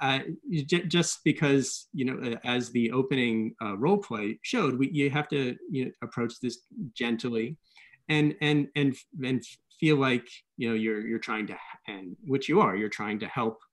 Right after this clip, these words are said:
uh, the person you're conversing with. And so I said, "Oh, oh, be careful with this.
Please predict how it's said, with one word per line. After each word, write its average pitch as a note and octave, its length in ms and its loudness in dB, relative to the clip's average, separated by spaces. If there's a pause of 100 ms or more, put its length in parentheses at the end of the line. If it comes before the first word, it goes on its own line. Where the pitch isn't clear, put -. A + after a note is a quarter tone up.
(140)
uh, G#2 220 -2
the A2 100 -6
person G#2+ 400 -6
you're F#2+ 140 -6
conversing G#2+ 560 -6
with. F2 160 -10 (560)
And E3 120 -4
so D3 480 2
I C#3 160 0
said, C3 420 -4 (120)
"Oh, C3 220 -6
oh, D#3 120 4
be D3 120 2
careful F#3 400 -2
with A2 160 -2
this. G2+ 320 -10